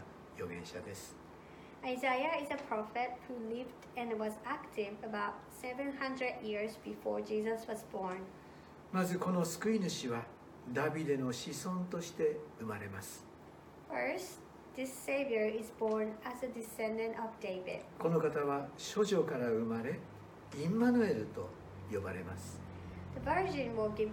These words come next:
Speaker 2: birth to a son and will call him Emmanuel.
Speaker 1: この方は不思議な助言者、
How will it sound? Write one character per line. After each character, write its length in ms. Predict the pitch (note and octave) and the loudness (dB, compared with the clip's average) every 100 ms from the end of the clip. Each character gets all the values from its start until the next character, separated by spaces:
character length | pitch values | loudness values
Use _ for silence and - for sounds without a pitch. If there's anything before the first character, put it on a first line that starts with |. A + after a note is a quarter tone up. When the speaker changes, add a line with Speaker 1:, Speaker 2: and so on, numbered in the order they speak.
| A3 | 2
Speaker 2:
birth 340 | A3+ B3 - | 0 0 -4
to 140 | C#4+ | -4
a 80 | C4+ C4+ | -4 -2
son 240 | A3 G3 G3 - - | -2 -2 -2 -8 -8
and 220 | A#3+ A#3 | -6 -4
will 160 | A#3 A#3 A#3 | -2 -2 -2
call 220 | A#3+ B3+ B3 | 0 0 0
him 240 | A3+ A3 | -2 0
Emmanuel. 680 | G#3+ G#3+ G3+ G3+ G3 F#3 D#3 - - - | -2 -2 -2 -2 -4 -6 -6 -8 -12 -4
Speaker 1:
こ 100 | - | 2
の 100 | F3+ | 4
方 240 | F3 E3+ D#3 | 6 6 6
は 160 | D#3+ D#3+ - - | 4 2 -6 -8
不 80 | |
思 200 | - F3+ | -4 0
議 80 | D#3 | 2
な 200 | C#3 C3+ | 4 4
助 180 | B2 B2+ | 6 4
言 240 | C3 C3 | 4 2
者、 260 | B2 - C3 | 2 0 0